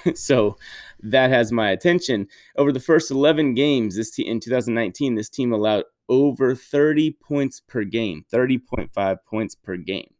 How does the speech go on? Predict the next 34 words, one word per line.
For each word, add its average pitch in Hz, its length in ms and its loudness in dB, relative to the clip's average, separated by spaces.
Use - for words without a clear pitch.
Over 151 140 4
the 147 80 4
final 208 360 4
five 110 340 2
games, 117 260 2
they 123 80 2
allowed 120 280 4
only 120 180 0
twenty-two 143 560 -4
point 147 260 -4
eight 175 220 0
points 95 220 -8
per 78 120 -12
game. - 300 -18
Over, 127 420 2
uh, 104 300 2
over 135 160 0
the 127 80 0
first 143 280 0
eleven 135 400 4
games, 139 280 2
they 131 100 4
allowed 120 320 4
twenty 165 440 2
or 135 80 2
more 135 240 2
first 131 440 -4
downs 120 500 -2
seven 131 680 -2
times. 110 600 -8
Um, 101 520 -2
final 131 280 2
five 175 440 2
games, 127 440 0